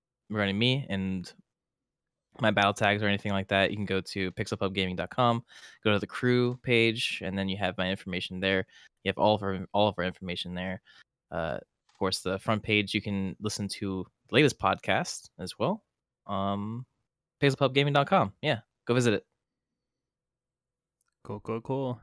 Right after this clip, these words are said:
Speaker 2: As always, I'm Abop, A B O P, A B O P. Um, yeah, check out the website, like Andrew said, pixel pub,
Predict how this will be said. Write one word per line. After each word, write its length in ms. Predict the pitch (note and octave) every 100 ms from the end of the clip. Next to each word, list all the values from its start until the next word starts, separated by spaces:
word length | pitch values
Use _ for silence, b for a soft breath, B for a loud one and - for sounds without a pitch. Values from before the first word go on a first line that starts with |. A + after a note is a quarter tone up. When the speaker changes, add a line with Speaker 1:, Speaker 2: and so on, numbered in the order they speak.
| _
Speaker 2:
As 240 | - G2+ G#2
always, 580 | G#2+ G#2+ A2 A2+ - - _ _ _ _ _
I'm 120 | G2
Abop, 380 | G2+ A2 A#2+ - - _ _ A#2
A 200 | G2+ G2
B 260 | G2+ G2
O 60 | G2+
P, 220 | A#2 D3+ - _ _ _
A 200 | - A2+
B 200 | A#2 G#2
O 60 | G#2+
P. 220 | - E3+ _ _ _ _ _ _ _ -
Um, 420 | G#2+ G#2 G2 F#2+ _ _ _ _ -
yeah, 160 | G#2
check 200 | A#2 G2+
out 100 | A2
the 60 | A#2+
website, 340 | A#2+ A#2 C3
like 120 | A#2+ B2+
Andrew 220 | A#2+ B2
said, 320 | C3+ C#3 B2+
pixel 240 | A#2 -
pub, 300 | A2+ A2+ A#2+